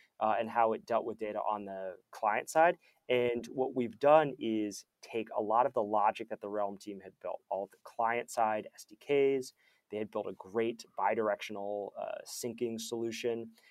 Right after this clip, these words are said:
And we've integrated that into a platform that we used to call Stitch, a serverless platform for developing applications. Uh, and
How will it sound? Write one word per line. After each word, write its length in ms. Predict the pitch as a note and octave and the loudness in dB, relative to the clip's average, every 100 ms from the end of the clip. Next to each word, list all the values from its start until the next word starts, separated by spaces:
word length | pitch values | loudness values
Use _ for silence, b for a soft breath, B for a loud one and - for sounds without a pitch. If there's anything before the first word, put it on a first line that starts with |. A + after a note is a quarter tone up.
| b A#2+ | b -6
And 100 | B2+ | 0
we've 220 | D3 D3+ | -2 -2
integrated 480 | C#3 D3 D3+ C3+ A#2 | -4 2 4 4 2
that 260 | G#2+ G#2+ - G#2+ | 2 0 -2 -12
into 680 | G2 - G#2 G#2 G#2 G2+ - G#2+ | -12 -10 -8 -6 -6 -8 -8 -6
a 40 | |
platform 360 | - A2+ G#2+ G#2 | 2 2 2 -8
that 100 | - | -8
we 220 | G#2+ C#3+ | -4 -2
used 320 | D3 C#3+ - | 0 -2 -4
to 60 | A#2 | -8
call 420 | A2+ A2 G#2 G2 | 2 4 4 -2
Stitch, 640 | - - - C#3+ F#3+ - - _ _ _ _ | -8 -12 2 2 2 -10 -16 _ _ _ _
a 40 | - | -10
serverless 540 | - B2 A#2 A2+ A2+ | 0 2 4 0 2
platform 380 | G#2+ - A2 G2+ | 2 2 -2 -6
for 140 | G#2+ | -6
developing 500 | G2 G2 G#2 G#2 G2+ | -4 2 2 2 -2
applications. 920 | G2 - - G#2 G2+ G#2 G#2 G2+ G2 - _ _ _ A2+ | -4 -6 -8 -6 -6 -6 -8 -8 -14 -18 _ _ _ 2
Uh, 200 | A2 A2 B2+ | 4 4 2
and 340 | A#2 A2+ A2 | -2 -2 -6